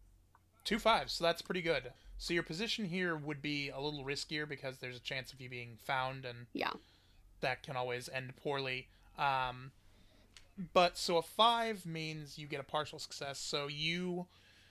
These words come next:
Speaker 1: are able to sort of scan, and this is, like, a pretty large warehouse, but it is abandoned, and there's not a whole lot of materials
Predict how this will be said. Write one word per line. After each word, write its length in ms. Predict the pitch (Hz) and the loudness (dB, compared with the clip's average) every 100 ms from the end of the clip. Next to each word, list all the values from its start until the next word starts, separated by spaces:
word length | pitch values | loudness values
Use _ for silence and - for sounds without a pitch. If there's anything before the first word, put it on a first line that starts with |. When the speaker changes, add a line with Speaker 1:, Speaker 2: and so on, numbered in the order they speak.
| - _ | -20 _
Speaker 1:
are 240 | 156 190 202 | 4 4 4
able 260 | 180 170 170 | 4 2 0
to 120 | 147 | -2
sort 160 | - 143 | -2 -2
of 100 | 123 | 0
scan, 600 | - - 143 143 139 139 | 0 2 4 4 2 -2
and 260 | 139 143 | -4 -2
this 240 | 147 147 - | -2 -2 -2
is, 400 | 160 147 143 139 | 4 4 4 0
like, 140 | 151 143 | -4 -6
a 40 | |
pretty 400 | - - 294 320 | -8 -4 0 0
large 960 | 170 143 147 139 143 143 135 - - - - _ - _ | 0 -2 2 4 4 2 -2 -4 -8 -10 -18 _ -20 _
warehouse, 680 | 143 147 156 143 135 131 - - | -2 2 2 4 2 0 -6 -4
but 200 | 135 - - | -4 -4 -2
it 100 | 156 | -2
is 160 | 151 | -2
abandoned, 680 | 131 135 139 151 160 170 165 - - - - - - - - | -4 -2 0 0 -2 -4 -8 -14 -20 -20 -20 -20 -20 -10 0
and 560 | 139 135 131 131 131 - 151 | 2 4 0 -4 -12 -16 -6
there's 340 | 151 147 139 | -2 0 0
not 300 | 165 214 240 - | 0 0 0 -2
a 60 | |
whole 400 | 156 - 160 160 143 | -2 -2 -2 -2 -2
lot 500 | 135 127 127 - - - - | 0 0 -2 -6 -12 -14 -6
of 800 | 135 127 120 113 123 127 - - - - _ _ _ _ _ _ _ - | -2 0 0 -2 -8 -16 -16 -18 -20 -20 _ _ _ _ _ _ _ -8
materials 760 | 151 - 160 156 151 143 131 | -6 0 4 4 4 2 -4